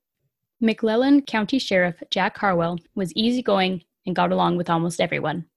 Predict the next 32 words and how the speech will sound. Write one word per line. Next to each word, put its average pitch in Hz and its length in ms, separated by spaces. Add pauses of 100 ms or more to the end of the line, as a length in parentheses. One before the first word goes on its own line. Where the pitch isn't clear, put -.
(640)
At - 140
one 247 220
point, 220 360 (240)
Koresh 262 300
even 302 180
said 190 300
that 190 100
if 175 120
Harwell 269 440
was 254 140
the 214 80
one 175 200
that 170 140
came 220 200
to 262 120
arrest 180 320
him 202 100
in 196 60
the 190 60
first - 300
place, 165 340 (340)
rather 202 300
than 247 180
the 226 80
heavily 247 420
armed 220 260
men 185 200
from 185 140
the 175 180
A 208 60
T 220 180
F, 160 180